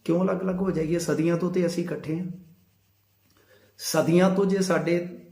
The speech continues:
ਢਿੱਡ ਪੀੜ ਨਹੀਂ ਹੋਏ ਇੱਕ ਦੂਜੇ ਤੋਂ, ਤੇ ਅੱਜ ਕਿਉਂ ਹੋ ਜਾਈਏ ਜੀ?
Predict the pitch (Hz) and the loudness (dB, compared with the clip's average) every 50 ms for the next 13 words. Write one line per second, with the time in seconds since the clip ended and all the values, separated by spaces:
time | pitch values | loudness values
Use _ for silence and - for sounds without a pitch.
0 | - _ _ - 190 170 - 147 127 139 143 147 151 151 165 185 196 196 190 170 | -20 _ _ 2 2 4 4 2 2 2 2 2 2 2 2 2 2 4 2 2
1 | 143 135 - 143 143 139 135 156 156 156 - 151 190 - - - - - - _ | 2 0 -2 -2 -2 -2 -2 -2 -4 -4 -4 -6 -6 -8 -10 -12 -16 -20 -20 _
2 | - _ _ _ - 165 180 175 156 160 156 170 170 185 208 208 214 214 185 175 | -20 _ _ _ -4 -2 0 2 2 2 2 0 0 2 2 2 2 0 -2 -2
3 | 170 175 175 175 185 196 - - | -2 -4 -6 -8 -10 -12 -14 -14